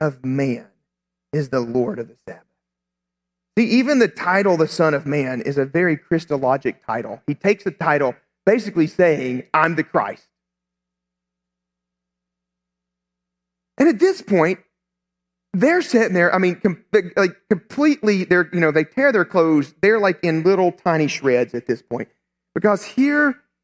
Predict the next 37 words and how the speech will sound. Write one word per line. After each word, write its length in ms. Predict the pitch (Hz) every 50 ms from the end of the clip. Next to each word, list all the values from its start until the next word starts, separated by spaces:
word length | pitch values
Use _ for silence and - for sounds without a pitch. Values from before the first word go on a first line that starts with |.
| _ -
is 300 | 175 185 175 156 151 -
this 420 | 202 196 185 - - - - - _ _ _ _ _ _ _ _ _ _ _ _ _ _ _ _ _ _ _ _
carpenter 720 | - - - 269 269 262 277 214 220 208 185 165 165 165 160
from 320 | - - 175 165 156 160
Nazareth 600 | 170 185 202 214 220 190 - 160 147 143 - -
with 220 | 147 143 - _ -
tax 280 | 226 233 240 220 -
collectors 460 | _ - 202 196 190 - 190 185 165 -
and 180 | - 151 139
fishermen 600 | - - 208 202 - - 175 170 160 160 160 151 - _ _ _ _ _ -
and 120 | 170 156
some 220 | - 165 143 123 127
women 380 | 190 214 160 135 120 120 123
following 400 | - - 151 151 127 117 110 120
him. 360 | 123 120 117 120 135 151 143 _ _ _ _ _ _ -
And 100 | - 160
this, 160 | 196 214 -
it 140 | 180 156 -
couldn't 220 | - 226 - 147 143
got 180 | 156 160 147
any 140 | 139 123 123
worse 320 | 127 139 135 131 139 -
for 160 | - - 135 127
them, 320 | 131 127 139 151 139 123 -
right? 280 | 139 123 135 160 170 - _ _ _ _ _ _ _ _ _ _ _ _ _ _ _ _ _ _ _ _ -
And 140 | 185 190
he's 200 | 208 220 - -
saying 440 | - - 311 302 269 214 196 202 180
that, 140 | 180 180 - -
"I 380 | 185 226 254 262 277 269 247 -
am 360 | 202 196 190 190 190 185 180 -
a 80 | 160
king 440 | 156 _ _ - 269 277 294 277 254
higher 260 | 220 233 226 220 214
than 160 | 185 190 175 170
David, 480 | 190 185 190 185 180 185 185 175 _ -
David, 380 | - 202 180 175 165 180 175